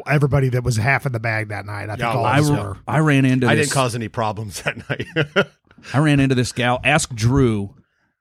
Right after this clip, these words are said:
Speaker 3: and Bobby about
Speaker 1: I sat with Bobby last night.
Speaker 3: Okay. There was a gal that was <laughs> standing there talking to me,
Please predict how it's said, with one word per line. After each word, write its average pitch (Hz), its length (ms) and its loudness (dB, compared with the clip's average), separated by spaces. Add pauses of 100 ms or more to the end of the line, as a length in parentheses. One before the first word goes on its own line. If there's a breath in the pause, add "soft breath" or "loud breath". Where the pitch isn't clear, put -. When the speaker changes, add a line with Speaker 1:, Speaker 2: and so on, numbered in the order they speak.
Speaker 3:
and 107 200 -2
Bobby 92 500 -4 (140)
about 95 300 -8
Speaker 1:
I 123 100 -2
sat 147 220 -2
with 135 100 0
Bobby 131 280 0
last 110 300 -6
night. 113 140 -8
Speaker 3:
Okay. 107 360 0 (480 loud breath)
There 139 120 2
was 165 140 2
a 151 60 2
gal 127 280 2
that 117 80 -4
was 113 100 -2
<laughs> - 20 0
standing - 320 0
there 120 140 0
talking 123 420 -2
to 98 160 -4
me, 90 220 -12